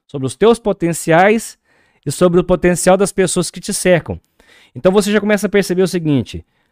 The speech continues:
provavelmente, se você mudar as tuas crenças sobre você e sobre o mundo que te cerca, você consegue mudar a própria vida. Ou, usando a expressão atual, quando você muda o teu mindset,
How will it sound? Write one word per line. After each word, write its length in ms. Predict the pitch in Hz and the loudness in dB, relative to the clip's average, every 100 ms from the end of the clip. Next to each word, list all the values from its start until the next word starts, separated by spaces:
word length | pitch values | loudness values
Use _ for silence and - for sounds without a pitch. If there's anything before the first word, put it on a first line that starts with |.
| _ _ _ _ _ _ _ _ _ _ _ _ _ _ | _ _ _ _ _ _ _ _ _ _ _ _ _ _
provavelmente, 1300 | 196 277 294 202 247 254 214 202 185 269 262 - 165 | -14 -12 -6 6 8 8 6 4 4 4 2 0 -2
se 180 | - 196 | 0 2
você 360 | 190 180 190 | 4 6 6
mudar 480 | 185 180 139 190 247 | 6 6 8 8 8
as 160 | 240 - | 6 2
tuas 340 | 214 180 - | 2 2 2
crenças 760 | 156 165 254 214 107 98 - _ _ _ _ _ _ | 0 2 2 0 -4 -6 -10 _ _ _ _ _ _
sobre 280 | 143 139 | -2 0
você 500 | 127 143 139 - 190 | 2 2 2 2 2
e 100 | 226 | 4
sobre 240 | 196 175 151 | 2 0 2
o 40 | |
mundo 220 | 143 139 | 2 2
que 80 | 135 | 0
te 160 | 135 113 | -6 -6
cerca, 560 | - 156 208 196 98 - _ _ | 0 2 2 -2 -6 -8 _ _
você 240 | 120 - | -8 -4
consegue 440 | 139 151 139 165 165 | -2 0 2 0 2
mudar 340 | 208 156 120 | 0 4 2
a 60 | 131 | 2
própria 320 | 117 104 143 | -2 -4 -4
vida. 400 | 151 165 107 82 _ _ _ _ - | -6 -8 -8 -10 _ _ _ _ 4
Ou, 360 | 175 196 240 - | 4 4 0 -2
usando 380 | 143 117 139 | 0 2 2
a 40 | 139 | 0
expressão 480 | - 139 135 - 131 | 0 0 0 0 -2
atual, 440 | 131 120 107 98 _ _ | 0 2 2 0 _ _
quando 220 | - 139 139 | -2 0 2
você 220 | 143 135 | 2 0
muda 320 | 123 156 143 | 2 2 2
o 40 | |
teu 240 | 127 175 160 | 2 4 4
mindset, 840 | 143 202 226 156 - 101 95 - | 4 2 0 -4 -4 -4 -4 -12